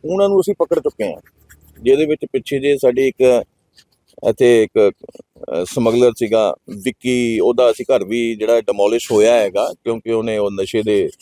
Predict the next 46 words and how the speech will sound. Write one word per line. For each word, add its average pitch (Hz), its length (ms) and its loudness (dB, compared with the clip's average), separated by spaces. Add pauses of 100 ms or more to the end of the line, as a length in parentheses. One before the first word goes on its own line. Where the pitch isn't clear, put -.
(420)
ਕਾਰੋਬਾਰ 107 380 2
ਨਾਲ 107 140 -2
ਤਿਆਰ 104 180 0
ਕੀਤਾ 98 300 -2
ਹੋਇਆ 98 220 0
ਸੀ, - 160 -14
ਘਰ - 420 -4
ਬਣਾਇਆ 90 280 -4
ਹੋਇਆ 92 120 -6
ਸੀ। 151 160 -10 (560)
ਇਸੇ 139 220 0
ਤਰੀਕੇ 135 260 -2
ਨਾਲ 135 120 2
ਇੱਕ - 120 -2
ਹੋਰ 127 320 2
ਸੀ 123 240 0
ਅੱਟੀ 120 280 -2
ਅੱਟੀ, 113 320 -4 (560)
ਉਹ 113 260 2 (220)
ਬੜਾ 107 180 0
ਮਾੜਾ 113 260 2
ਬੰਦਾ, 113 220 0
ਉਹ 127 80 4
ਵੀ 160 120 0
ਅੰਦਰ 131 160 -2
ਦਿੱਤਾ 117 260 0
ਹੋਇਆ। 110 260 2 (640)
ਕਹਿਣ 131 160 0
ਦਾ 160 80 0
ਮਤਲਬ 156 340 -2
ਇਹ 151 140 2
ਹੈ 143 180 2 (640)
ਕਿ 165 240 2 (560)
ਜਿਹੜੇ 147 340 2
ਇਹੋ 135 200 4
ਜਿਹੇ 170 160 -2
ਮੇਨ 135 280 0
ਬੰਦੇ 135 360 2
ਆ, 123 60 6
ਉਹ 143 240 2
ਅੰਦਰ 156 200 -4
ਦਿੱਤੇ 160 320 -2
ਹੋਏ 156 220 -2
ਨੇ, 147 180 -4
ਲੇਕਿਨ 185 440 -6
ਛੋਟੇ 175 800 0